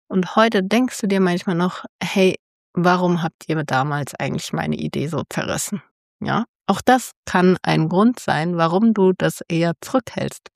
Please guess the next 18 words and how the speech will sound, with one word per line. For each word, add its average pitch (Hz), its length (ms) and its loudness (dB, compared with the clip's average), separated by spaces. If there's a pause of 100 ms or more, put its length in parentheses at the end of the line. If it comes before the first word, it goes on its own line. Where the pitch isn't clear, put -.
(180)
Wegen 240 300 2
der 180 260 2
Angst, 175 540 0 (720)
aber 190 280 2
vielleicht 175 380 0
auch 190 140 -2
wegen 151 220 0
der 165 140 -2
Enttäuschung, 165 680 0 (1200)
die 190 120 6
noch 143 220 0
in 160 160 0
deinem 147 240 2
System 147 480 -4
ist. - 260 -12 (1800)
Vielleicht, 220 1120 2
und 185 160 -2
das - 360 -2